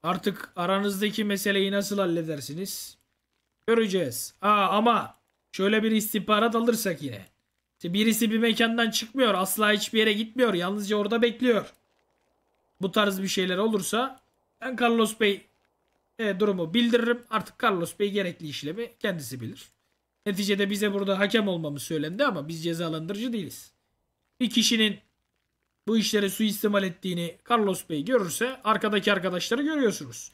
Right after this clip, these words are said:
Ellerinde çok güzel makineler var. Sizi o beklediğiniz mekanlarınızda ziyarete gelirler. Bilginiz olsun. O yüzden tüm şehir, her yer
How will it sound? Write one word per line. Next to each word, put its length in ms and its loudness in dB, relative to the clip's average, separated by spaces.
Ellerinde 360 0
çok 180 0
güzel 220 -2
makineler 580 -4
var. 240 -8
Sizi 260 4
o 160 4
beklediğiniz 560 4
mekanlarınızda 720 0
ziyarete 460 2
gelirler. 500 0
Bilginiz 380 -4
olsun. 300 -6
O 100 6
yüzden 260 0
tüm 220 6
şehir, 440 0
her 140 6
yer 400 0